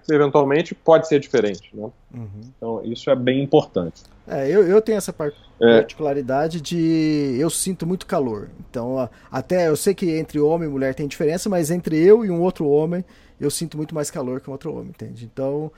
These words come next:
Speaker 2: o saco de dormir também, pra mim, vai funcionar de forma diferente. Então, isso também deve acontecer com outras pessoas.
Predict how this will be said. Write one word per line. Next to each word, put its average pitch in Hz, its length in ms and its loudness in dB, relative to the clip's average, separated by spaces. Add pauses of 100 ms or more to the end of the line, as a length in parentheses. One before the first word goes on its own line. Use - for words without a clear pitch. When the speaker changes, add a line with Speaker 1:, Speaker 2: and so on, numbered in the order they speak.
(280)
Speaker 2:
o 135 260 -4
saco 147 300 -4
de 139 80 -8
dormir 135 200 -2
também, 127 220 -6
pra 135 120 -8
mim, 139 100 -8
vai 135 300 -2
funcionar 131 400 -8
de - 80 -14
forma 131 240 -6
diferente. - 500 -8
Então, 175 220 -6
isso 185 280 -4
também 170 200 -6
deve 165 260 -8
acontecer 156 400 -10
com 151 120 -10
outras 147 260 -8
pessoas. - 640 -10